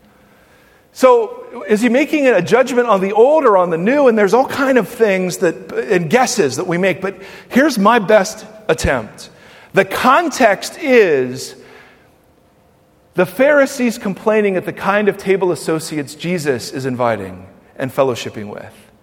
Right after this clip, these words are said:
And so I think what Jesus is saying, the point of the parables is that there's an incompatibility between the new and the old.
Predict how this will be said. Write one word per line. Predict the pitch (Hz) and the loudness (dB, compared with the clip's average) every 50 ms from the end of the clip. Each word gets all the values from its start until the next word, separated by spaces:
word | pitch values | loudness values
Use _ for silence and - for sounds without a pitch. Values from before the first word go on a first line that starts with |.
| _ _ _ - - - - - - - - | _ _ _ -20 -20 -20 -20 -20 -20 -14 -8
And | - 156 - | -8 -4 0
so | 196 180 170 | 2 2 2
I | 160 | 2
think | 151 - 226 254 247 | 2 0 -2 -2 -2
what | 294 254 202 | -2 -6 -4
Jesus | 165 190 202 185 185 180 180 - | -2 -2 -2 -2 -2 -6 -6 -6
is | 160 139 | -10 -8
saying, | - - 185 165 156 143 | -4 -2 -2 -2 -2 -2
the | 139 143 | -4 -4
point | 139 - 220 247 285 285 | -4 0 0 0 2 2
of | 247 214 | 0 0
the | 202 | -2
parables | - 185 202 220 220 170 175 156 131 | 0 2 2 2 2 0 -2 -4 -4
is | 175 160 139 147 | -4 -6 -4 -4
that | 160 160 165 - - - - - | -6 -6 -6 -10 -20 -20 -14 -6
there's | 143 151 180 196 190 190 | 0 2 2 2 2 0
an | 196 190 | -2 0
incompatibility | - 196 220 214 - - 202 175 - 190 180 175 175 147 151 160 165 170 156 156 131 | 0 0 0 -2 -2 -4 -6 -4 0 0 0 0 0 0 0 0 0 0 -2 -2 -6
between | 123 117 - - 151 147 143 | -6 -10 -10 -10 -8 -8 -6
the | 135 | -6
new | 131 135 139 135 | -6 -4 -4 -4
and | 127 131 | -4 -6
the | 127 123 | -4 -4
old. | 135 165 165 127 104 85 - | -4 -4 -6 -6 -10 -12 -18